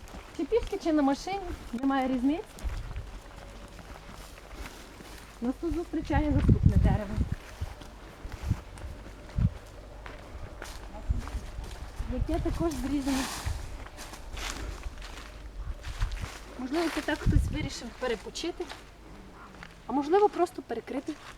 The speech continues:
шлях до води. Продовжимо свій нелегкий шлях далі. Нам сказали, що тут людські огороди і це належить території до сільської ради. Але ми жодних городів не бачимо.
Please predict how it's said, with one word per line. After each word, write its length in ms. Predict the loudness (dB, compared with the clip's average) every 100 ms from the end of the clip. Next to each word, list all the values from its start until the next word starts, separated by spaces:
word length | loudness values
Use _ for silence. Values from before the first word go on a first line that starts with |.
| -12
шлях 260 | -2 -2 -2 -8 -8 -6 -2
до 60 | 0
води. 260 | 4 2 2 -14 -16 -16 -18 -16 -14 -14 -14 -14 -14 -12 -2
Продовжимо 580 | 2 6 4 4 0 0
свій 180 | 2 0 0 -4 -4 -4 0
нелегкий 460 | 4 4 2 2 2 -2 -14 -14 -14 -4
шлях 160 | 0 0 -4 -10 -2
далі. 260 | -2 -2 -6 -12 -12 -12 -10 -6 -2 0 2
Нам 160 | 2 2
сказали, 320 | 0 6 6 6
що 180 | 2
тут 240 | 0 0 0
людські 440 | -2 0 4 4 4 -8 -8
огороди 420 | -2 2 4 2
і 120 | -2 -4
це 100 | -2
належить 420 | 0 0 0 -2
території 480 | -2 -2 0 0 0
до 120 | -2
сільської 440 | -4 -6 -2 2 4
ради. 240 | 4 2 -8 -12 -14 -14 -14 -16 -14 -14 -12 -10 -2 2
Але 220 | 4 6
ми 260 | 6 6
жодних 340 | 4 4 6 6
городів 420 | 6 6 8 8
не 80 | 8
бачимо. 540 | 6 0 4 6 6